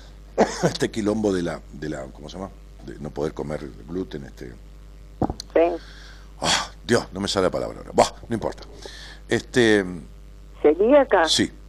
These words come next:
Speaker 1: teniendo celiaquía, pero aparte hiper, este, eh, eh, hiper,
Speaker 2: ¿Tiroidismo?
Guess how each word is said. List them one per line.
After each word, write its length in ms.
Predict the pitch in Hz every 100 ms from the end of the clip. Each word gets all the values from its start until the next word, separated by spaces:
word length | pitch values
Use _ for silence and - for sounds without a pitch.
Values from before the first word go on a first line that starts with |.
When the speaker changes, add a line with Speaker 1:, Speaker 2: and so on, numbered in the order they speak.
| - - -
Speaker 1:
teniendo 300 | 101 120 123
celiaquía, 680 | - 117 127 - 160 160 -
pero 180 | 110 107
aparte 540 | 104 127 123 127 120 -
hiper, 520 | 120 - 113 107 -
este, 460 | 90 80 - 90 - -
eh, 140 | - 95 -
eh, 120 | 98 95
hiper, 520 | 117 101 107 90 85
Speaker 2:
¿Tiroidismo? 680 | 170 160 165 180 220 208 185